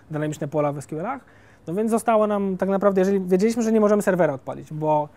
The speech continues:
to musiało działać na komputerze jakby klienta, czyli nie mógł sobie serwer, bo musiałby ktoś tego serwera pilnować, więc to się zawsze komplikuje, więc musiał być embedded. No z embedded mamy co? Mamy Zopa, mamy S Q Lite'a,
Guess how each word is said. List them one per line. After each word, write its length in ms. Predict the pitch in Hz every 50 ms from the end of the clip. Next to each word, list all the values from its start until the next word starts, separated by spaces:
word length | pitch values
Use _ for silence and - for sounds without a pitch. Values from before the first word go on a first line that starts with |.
| - - - -
to 80 | -
musiało 260 | 170 165 - 185 170 165
działać 280 | 180 175 170 160 151
na 80 | 170 160
komputerze 540 | - 175 165 175 - 180 170 160 165 160 160
jakby 480 | 156 147 151 147 151 156 151 151 147 -
klienta, 400 | - 175 165 160 156 - 160 143
czyli 280 | - 160 160 147 147 - - - - _ _ -
nie 100 | 170 165
mógł 120 | 165 156 -
sobie 160 | 170 156 147
serwer, 360 | - 175 170 165 170 156 156
bo 80 | 151 151 147 147 135 156 151 147
musiałby 260 | 151 143 165 160 156
ktoś 140 | 147 160 151
tego 180 | - 165 165 160
serwera 320 | - 185 180 196 196 190
pilnować, 720 | 190 208 208 226 240 233 220 220 208 208 202 196 - - - _ - - - - - - _ _ - - _ _ -
więc 160 | 185 185 -
to 140 | - 220 202
się 160 | - 202 190
zawsze 220 | 190 185 - 190 180
komplikuje, 400 | 190 180 160 175 - 233 269 269
więc 120 | 262 247
musiał 160 | 240 240 226
być 120 | 208 196 202
embedded. 360 | 190 180 170 147 143 139 156
No 100 | 175 175
z 40 | 196
embedded 340 | 196 196 196 190 196 180
mamy 180 | 185 180 180 170
co? 100 | - 151
Mamy 200 | 156 165 175 185
Zopa, 300 | 185 214 233 233 254 226
mamy 180 | 220 202 196 185
S 80 | 185
Q 100 | - 190
Lite'a, 460 | 180 175 190 214 226 - 269 277 285